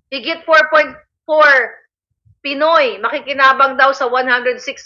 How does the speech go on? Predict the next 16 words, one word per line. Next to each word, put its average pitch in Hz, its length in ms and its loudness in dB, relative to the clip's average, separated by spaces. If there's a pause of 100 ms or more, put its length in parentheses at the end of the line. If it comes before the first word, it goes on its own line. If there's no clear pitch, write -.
billion 240 320 -4
allocation 220 640 -2
ng 208 160 -10
four 196 240 -4
Ps. - 320 -16 (480)
Makakarating 269 640 2
ba 240 160 2
ito? 339 200 4 (840)
O, 220 160 -2
naglaan 262 480 2
ang 320 160 -4
pamahalaan 277 640 0
ng 240 80 -6
one 277 160 -2
hundred 262 240 -2
six, - 400 -16